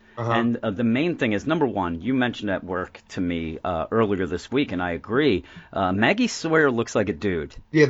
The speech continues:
Speaker 1: I'm saying that my dislikes of the book, that's the only real
Speaker 2: Yeah,
Speaker 1: dislike.
Speaker 2: is that your dislike? Well, I have another part continuing that, is that almost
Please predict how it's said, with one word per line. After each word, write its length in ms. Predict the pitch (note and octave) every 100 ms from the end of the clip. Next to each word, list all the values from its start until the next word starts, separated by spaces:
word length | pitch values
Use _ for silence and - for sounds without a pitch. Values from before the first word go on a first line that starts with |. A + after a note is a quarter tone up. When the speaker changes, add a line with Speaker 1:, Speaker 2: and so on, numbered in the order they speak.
| B2+
Speaker 1:
I'm 80 |
saying 220 | C3 E3+ C3+
that 80 |
my 160 | C#3 D3
dislikes 500 | C#3+ E3+ F#3 F#3 -
of 20 |
the 40 | D3
book, 200 | C#3+ D3
that's 220 | D3 C#3
the 100 | D3+
only 220 | C#3+ D3 C#3
real 280 | C3+ C3+ A2+
Speaker 2:
Yeah, 180 | D3+
Speaker 1:
dislike. 240 | D3 B2 B2+
Speaker 2:
is 40 |
that 120 | B2 B2+
your 100 | C3
dislike? 340 | D3 - C#3
Well, 180 | B2 A#2+
I 140 | B2+ D3+
have 100 | D#3
another 300 | C#3 D3 D3
part 400 | - - C3 -
continuing 680 | A#2+ A2+ - G#3 F3+ A2+ G2+
that, 240 | F2+ F#2
is 220 | A2 G#2+ -
that 300 | A#2 A2 - _ _ _ -
almost 460 | F#3 B3 C#4 -